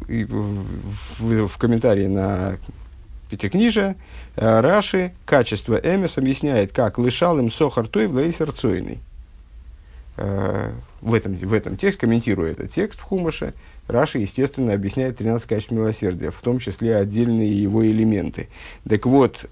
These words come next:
э, качество эмес он объясняет как "лышал им сохар той в лей серцойный". Эмес — это, э, выплата доброй заслуги, воздаяние, воздаяние доброй награды тем, кто выполняет его волю. То есть, проще говоря,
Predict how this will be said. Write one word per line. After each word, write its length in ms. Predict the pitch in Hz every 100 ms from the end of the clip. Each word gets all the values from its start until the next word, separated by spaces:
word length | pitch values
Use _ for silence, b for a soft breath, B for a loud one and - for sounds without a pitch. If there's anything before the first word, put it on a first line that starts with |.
| -
э, 720 | 113 107 104 98 98 101 101 101
качество 440 | 107 104 104 143
эмес 340 | 208 262 185
он 120 | 170 175
объясняет 440 | 131 117 165 143
как 180 | 147 -
"лышал 340 | 120 - 175
им 100 | 151
сохар 260 | 127 131 135
той 140 | 196
в 100 | 196
лей 120 | 156
серцойный". 640 | 165 156 - 131 104 92 - B B
Эмес — 520 | - 165 220 240 - - b b -
это, 560 | 160 143 - 101 87 - b b b -
э, 880 | - 110 110 101 101 104 101 101 104
выплата 800 | 101 110 165 135 117 104 98 95 - - -
доброй 500 | - 113 143 110 101
заслуги, 640 | 98 120 - 170 226 220 180
воздаяние, 800 | 117 110 113 131 120 107 98 101
воздаяние 640 | 110 117 127 143 127 113
доброй 300 | 123 113 104
награды 580 | 98 104 139 220 208 190 B B B
тем, 380 | - 180 220 220
кто 260 | - - 180
выполняет 680 | 170 131 123 120 151 175 -
его 300 | 110 120 147
волю. 340 | 127 107 85
То 100 | 82 131
есть, 140 | 110
проще 300 | 139 139 -
говоря, 600 | 104 98 120 208 233 92